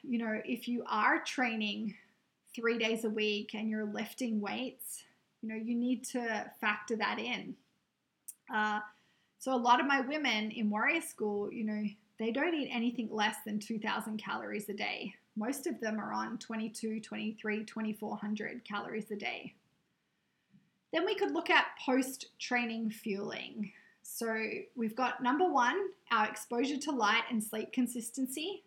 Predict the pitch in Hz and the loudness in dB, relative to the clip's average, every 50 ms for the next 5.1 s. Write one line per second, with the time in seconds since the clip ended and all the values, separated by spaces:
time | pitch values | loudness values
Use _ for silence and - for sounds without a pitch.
0 | _ _ - 220 208 202 - - - 220 220 220 220 214 - 214 214 240 247 269 | _ _ 0 0 0 0 -2 -4 -4 -4 -4 -2 -4 -4 -4 2 4 6 6 6
1 | 294 277 - 233 226 240 262 302 285 - - _ - - - 220 214 190 220 233 | 4 4 2 0 0 2 0 -2 -4 -6 -4 _ -4 -2 0 -2 0 0 0 -2
2 | 226 - - 233 196 - 214 214 254 254 - - - 220 202 202 190 190 - - | -2 -2 -2 -2 0 0 0 0 0 0 -4 -6 -4 -4 -2 -2 -4 -4 -6 -4
3 | - 220 - - - - - 208 - - - - - 233 - - _ _ _ _ | -4 -4 -4 -4 -6 -6 -8 -8 -8 -6 -8 -6 -6 -6 -8 -10 _ _ _ _
4 | _ _ _ _ _ 240 247 262 269 - - - - - - 302 262 220 190 190 | _ _ _ _ _ 2 4 4 6 4 4 2 0 -2 0 2 4 2 2 2
5 | - | -4